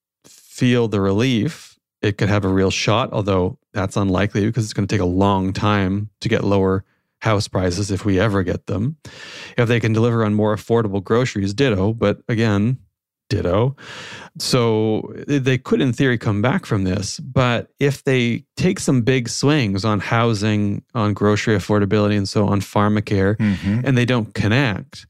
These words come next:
Speaker 1: well, then they strike out. I know you won't mind a baseball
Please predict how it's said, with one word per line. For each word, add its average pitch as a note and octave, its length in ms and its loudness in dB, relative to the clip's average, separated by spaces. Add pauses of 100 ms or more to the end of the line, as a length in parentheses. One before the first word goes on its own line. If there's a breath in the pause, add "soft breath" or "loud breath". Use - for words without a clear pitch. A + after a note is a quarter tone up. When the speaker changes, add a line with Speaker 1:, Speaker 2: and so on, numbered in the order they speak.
(400)
Speaker 1:
well, A2+ 100 2
then A2+ 200 2
they G#2 100 2
strike F#2 340 -2
out. - 320 -6 (460)
I A2+ 100 2
know A2+ 140 2
you G#2+ 220 2
won't G2+ 180 0
mind G2+ 200 0
a F#2+ 40 -2
baseball F#2+ 640 0